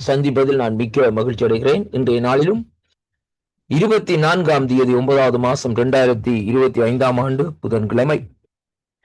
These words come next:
இந்த அருமையான நாளை தந்த அந்த ஜீவனுள்ள தேவனுக்கு ஸ்தோத்திரமும், கனமும், துதியும், மகிமையும், புகழும் உண்டாவதாக. இந்த நாளிலும் வேத தியானத்திலே எடுத்துக்கொண்ட வாக்குத்தத்தம், ஏசாயாவின் தீர்க்க தரிசன புஸ்தகம்,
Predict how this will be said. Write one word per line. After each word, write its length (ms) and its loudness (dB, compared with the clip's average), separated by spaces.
இந்த 260 2
அருமையான 800 0
நாளை 440 0
தந்த 580 0
அந்த 220 -2
ஜீவனுள்ள 500 0
தேவனுக்கு 680 -2
ஸ்தோத்திரமும், 680 -2
கனமும், 560 -2
துதியும், 340 -2
மகிமையும், 500 -4
புகழும் 360 0
உண்டாவதாக. 600 -2
இந்த 200 -2
நாளிலும் 380 2
வேத 240 2
தியானத்திலே 520 0
எடுத்துக்கொண்ட 420 0
வாக்குத்தத்தம், 640 0
ஏசாயாவின் 600 2
தீர்க்க 280 -2
தரிசன 340 -2
புஸ்தகம், 680 -4